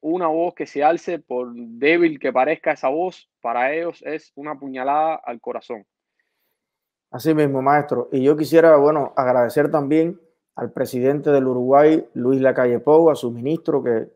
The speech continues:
Speaker 2: que se interesó también por, por tu caso, al, al padre del presidente que hizo la conexión inicial,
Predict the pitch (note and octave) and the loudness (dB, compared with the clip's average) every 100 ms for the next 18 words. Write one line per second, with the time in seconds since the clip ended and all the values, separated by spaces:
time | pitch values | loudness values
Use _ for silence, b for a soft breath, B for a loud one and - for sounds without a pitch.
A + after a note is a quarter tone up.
0 | _ A#2+ A2+ G#2+ A2+ A2+ A2 C3+ C3 B2 | _ -6 -4 -4 -6 -6 -2 0 0 0
1 | C3+ C3+ C3+ A#2+ A#2+ - A#2 A2 A2+ D3 | -2 0 0 -2 -2 -6 -6 -4 2 4
2 | D3+ D3 A#2 A2+ - A2 C#3+ D3+ C#3 C3 | 4 4 2 2 -4 2 6 6 6 2
3 | A#2+ - - B2+ D#3+ D3+ D3 C3+ B2 C3 | 0 -8 0 4 4 4 0 0 0 -2
4 | - B2+ B2 - - A#2+ A#2+ A2+ G#2+ C3 | -2 -4 -4 -12 -8 -6 -6 -10 -6 -6
5 | C3 A#2+ A2+ D#3 D#3+ E3 | -4 -8 4 6 6 2